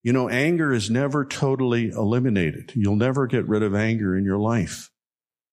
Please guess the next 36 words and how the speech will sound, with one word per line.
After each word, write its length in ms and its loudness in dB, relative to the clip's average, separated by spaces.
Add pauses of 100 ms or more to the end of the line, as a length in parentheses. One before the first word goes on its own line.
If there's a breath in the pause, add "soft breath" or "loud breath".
But 100 4
it 80 0
can 200 2
come 280 0
under 220 0
the 120 -2
control 920 0
of 140 0
the 100 0
lordship 680 0
of 140 -8
Christ, 560 0
just 260 -2
like 380 -2
a 80 0
lot 280 2
of 100 -2
other 220 0
things 500 -2 (560 soft breath)
in 140 2
your 140 2
life. 280 0
It 100 -2
really 280 0
can. 260 0
And 140 0
we're 100 0
gonna 180 0
talk 360 -2
about 260 0
it. 60 -2
I'm 140 -2
gonna 180 0
use 280 0
a 60 0
story 580 -2